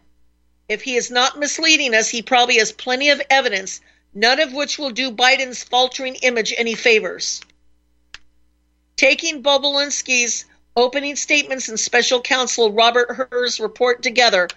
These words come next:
all this looks terribly damaging for Biden. He's not just, in Hur's words, a, quote, "elderly man with memory problems," unquote, but thoroughly corrupt,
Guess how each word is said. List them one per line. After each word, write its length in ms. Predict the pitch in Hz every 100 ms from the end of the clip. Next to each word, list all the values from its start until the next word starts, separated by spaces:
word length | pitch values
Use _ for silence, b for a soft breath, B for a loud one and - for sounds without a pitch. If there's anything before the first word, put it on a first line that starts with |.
| B B -
all 180 | 220
this 240 | 247 285 262
looks 220 | 254 -
terribly 400 | - 247 254 262
damaging 540 | 208 240 233 196 220
for 120 | - 208
Biden. 460 | 214 208 185 143 _ _ _ _ _ _ _ _
He's 220 | 240 196
not 300 | 254 294 -
just, 400 | - 285 269 -
in 160 | 247 247
Hur's 320 | 254 247 208
words, 340 | 247 226 208 -
a, 140 | 214 202
quote, 440 | - 269 233 -
"elderly 460 | 262 254 240 226 214
man 480 | 214 254 247 196 190 b b
with 180 | 220 220
memory 420 | 214 240 294 285 202
problems," 680 | 226 196 180 185 - - -
unquote, 520 | 202 202 - 202 - _ _ _ -
but 220 | 247 247
thoroughly 360 | 302 302 302
corrupt, 640 | 262 - 220 247 320 -